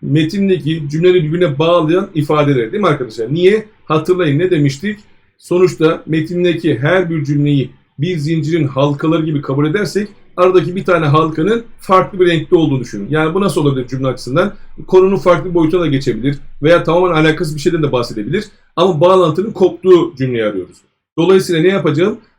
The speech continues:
Anahtar kelimeyi yakalarken, o görsel objelerle birleştirirken bir cümleleri birbirine bağlayan o anahtar ifadelere, birbirine bağlayan ifadelere dikkat edeceğim. Hemen birinci cümleden başlıyorum. Ne diyor? Her kentin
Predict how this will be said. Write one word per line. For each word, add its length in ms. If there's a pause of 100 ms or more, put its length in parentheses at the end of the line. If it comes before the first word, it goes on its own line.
Anahtar 360
kelimeyi 240
yakalarken, 600
o 160
görsel 320
objelerle 400
birleştirirken 760 (400)
bir 280
cümleleri 400
birbirine 280
bağlayan 300
o 120
anahtar 360
ifadelere, 640
birbirine 320
bağlayan 260
ifadelere 300
dikkat 260
edeceğim. 300 (340)
Hemen 240
birinci 180
cümleden 280
başlıyorum. 420
Ne 100
diyor? 220 (520)
Her 280
kentin 420